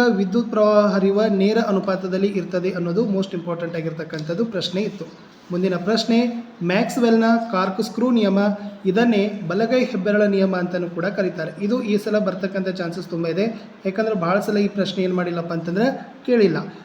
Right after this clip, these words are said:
ಏನ್ ಹೇಳ್ತದಪ್ಪ ಅಂತಂದ್ರೆ ಮ್ಯಾಕ್ಸ್‌ವೆಲ್ ನಿಯಮ, ಬಲಗೈಯಲ್ಲಿ ವಿದ್ಯುತ್ ಪ್ರವಹಿಸ್ತಕ್ಕಂಥ ವಾಹಕವನ್ನ ಹಿಡಿದುಕೊಂಡಿದ್ದೇವೆ ಅಂತ ಭಾವಿಸ್ರಿ. ಆಗ ಹೆಬ್ಬೆರಳು ವಿದ್ಯುತ್ ಪ್ರವಾಹದ ದಿಕ್ಕನ್ನು ಸೂಚಿಸಿದ್ರೆ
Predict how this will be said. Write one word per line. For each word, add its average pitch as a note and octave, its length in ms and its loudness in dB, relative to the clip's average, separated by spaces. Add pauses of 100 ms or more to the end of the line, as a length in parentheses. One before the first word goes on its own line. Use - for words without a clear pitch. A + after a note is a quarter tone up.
(160)
ಏನ್ C4 200 8
ಹೇಳ್ತದಪ್ಪ B3 440 4
ಅಂತಂದ್ರೆ G#3+ 340 4
ಮ್ಯಾಕ್ಸ್‌ವೆಲ್ G3 440 0
ನಿಯಮ, F3+ 260 2 (540)
ಬಲಗೈಯಲ್ಲಿ B3+ 760 6
ವಿದ್ಯುತ್ G#3+ 280 0
ಪ್ರವಹಿಸ್ತಕ್ಕಂಥ A3 720 0
ವಾಹಕವನ್ನ G#3 800 2
ಹಿಡಿದುಕೊಂಡಿದ್ದೇವೆ F#3 880 2
ಅಂತ E3+ 260 -4
ಭಾವಿಸ್ರಿ. G3+ 540 0 (460)
ಆಗ A#3+ 220 6
ಹೆಬ್ಬೆರಳು B3+ 520 6
ವಿದ್ಯುತ್ A3 380 2
ಪ್ರವಾಹದ G#3+ 260 2
ದಿಕ್ಕನ್ನು G3 440 2
ಸೂಚಿಸಿದ್ರೆ G3 800 0